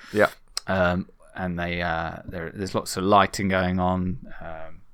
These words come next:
Speaker 2: fire effects, so basically projections, and then eventually they, they do some cool stuff with, uh, sort of water fountains, and then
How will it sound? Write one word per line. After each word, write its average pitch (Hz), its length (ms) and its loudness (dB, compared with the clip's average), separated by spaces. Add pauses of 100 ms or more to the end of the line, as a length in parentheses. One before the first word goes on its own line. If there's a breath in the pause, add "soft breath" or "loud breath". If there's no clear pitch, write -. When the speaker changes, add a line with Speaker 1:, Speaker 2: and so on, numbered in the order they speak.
(560)
Speaker 2:
fire 104 340 8
effects, - 500 2
so 123 60 2
basically 123 560 6 (260)
projections, 113 560 4
and 120 80 0
then 127 100 2
eventually 147 460 4
they, 120 260 10 (260 soft breath)
they 123 120 8
do 123 100 10
some 120 180 2
cool 123 200 4
stuff - 340 2
with, 104 240 2
uh, 98 300 6 (300 soft breath)
sort - 200 0
of 92 120 0
water 110 340 6
fountains, 92 880 2
and 104 160 2
then 95 300 0